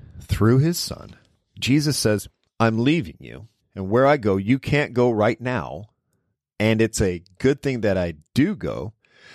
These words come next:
because when I go," he says, "I'm gonna go to the Father, and I'm gonna ask the Father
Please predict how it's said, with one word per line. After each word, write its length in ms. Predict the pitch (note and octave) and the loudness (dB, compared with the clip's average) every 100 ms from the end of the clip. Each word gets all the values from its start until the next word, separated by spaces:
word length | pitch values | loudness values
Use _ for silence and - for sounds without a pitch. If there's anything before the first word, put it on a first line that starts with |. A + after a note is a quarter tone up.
| - - | -16 -10
because 460 | G#2 B2 A2 F#2+ - _ _ _ | -2 0 0 -4 -14 _ _ _
when 260 | - G2+ C#3 | -4 0 2
I 100 | F3+ | 2
go," 220 | A#2+ F#2 | 2 2
he 80 | G2 | 2
says, 200 | G#2 F#2+ | -2 -4
"I'm 80 | G#2+ | -2
gonna 160 | G#2+ | -2
go 340 | G2 E2+ G#2+ C3 | -4 0 2 2
to 140 | E3+ | 0
the 100 | F#3 | -4
Father, 520 | - A#2+ F#2 D2+ A#2+ - _ _ _ _ - | -2 0 0 -2 -10 -14 _ _ _ _ -6
and 160 | A2 | -2
I'm 120 | G#2+ G#2+ | -2 0
gonna 220 | G#2 F#2+ | -2 0
ask 300 | G2 G#2 C3+ | 2 2 0
the 60 | - | -4
Father 440 | - D2+ C#2 E2 | -2 -2 -2 -6